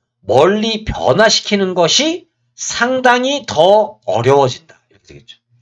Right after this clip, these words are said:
챌린징은 어려움을 주는, 주어가 사물일 때는 ing, 감정 나타내는 건요. 주어가 사람일 때는 ed. 그래서 챌린징, 어려움을 준다.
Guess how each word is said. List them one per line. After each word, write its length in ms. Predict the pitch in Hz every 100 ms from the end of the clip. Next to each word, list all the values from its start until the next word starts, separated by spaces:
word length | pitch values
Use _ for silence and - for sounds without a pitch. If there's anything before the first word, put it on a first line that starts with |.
| _ _ _ _ -
챌린징은 680 | 226 254 214 123 143 107 -
어려움을 560 | 117 151 151 165 156
주는, 600 | - - 113 131 98 85 _ _ _ _ _
주어가 360 | - 156 175 180
사물일 460 | - 107 143 151
때는 340 | 127 143 147 151
ing, 540 | - 107 175 120 95 82
감정 340 | - 113 123
나타내는 340 | 101 - 85 85
건요. 280 | 90 147 - _ _ _
주어가 300 | - 135 131
사람일 400 | - 113 113 104
때는 320 | 123 156 170 -
ed. 320 | 143 85 71 _ _ _ _ _ _ _ _ _ _
그래서 220 | 107 135
챌린징, 540 | - 180 131 165 107
어려움을 380 | - 104 107 170
준다. 480 | 175 170 98 92